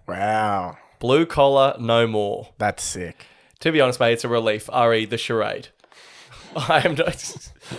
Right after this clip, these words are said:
Speaker 2: I think we all have things in life we want to be or
Speaker 1: Mm.
Speaker 2: aspire to be. It's like, you know, uh,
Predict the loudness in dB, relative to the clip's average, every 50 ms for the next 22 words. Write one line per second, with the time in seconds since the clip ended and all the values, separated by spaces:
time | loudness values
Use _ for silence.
0 | -14 -14 -14 -6 -2 0 0 2 2 4 4 6 6 6 6 4 2 -2 -4 -4
1 | -4 0 2 2 2 0 0 -2 -4 -4 -4 -2 0 0 0 0 0 -4 -8 -6
2 | -6 -6 -6 -8 -10 -18 -14 _ -2 0 2 2 2 0 -2 -4 -4 -2 0 2
3 | 2 2 2 0 -2 -6 -8 -8 -8 -8 -10 -16 _ _ _ _ _ _ _ _
4 | _ _ -6 -6 -4 -2 -2 0 0 -2 -2 -6 -12 -20 -20 -20 _ _ _ _
5 | _ _ _ _ _ -8 -4 -2 0 0 0 2 2 0 0 -2 -2 -4 -6 -6
6 | -4 -4 -6 -8 -12